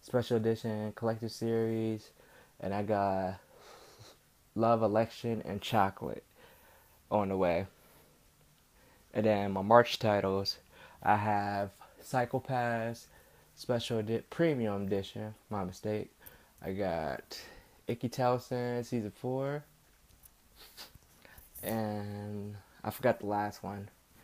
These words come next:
But when it comes, I'll let y'all know. Um, anything else for me to talk about?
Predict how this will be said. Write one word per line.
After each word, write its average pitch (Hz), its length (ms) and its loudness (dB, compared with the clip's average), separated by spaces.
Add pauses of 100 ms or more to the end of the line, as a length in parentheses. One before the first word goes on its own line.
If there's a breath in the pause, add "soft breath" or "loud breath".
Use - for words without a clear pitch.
(300 loud breath)
But 107 380 2 (1040 loud breath)
when 123 120 6
it 117 100 4
comes, 110 320 2
I'll 101 220 4
let 98 200 -2
y'all 98 80 0
know. 95 240 -2 (1800 loud breath)
Um, 135 500 -4
anything 143 520 -6
else 143 420 -2
for 117 320 -4
me 123 260 -2
to 123 120 2
talk 123 400 0
about? 92 460 -2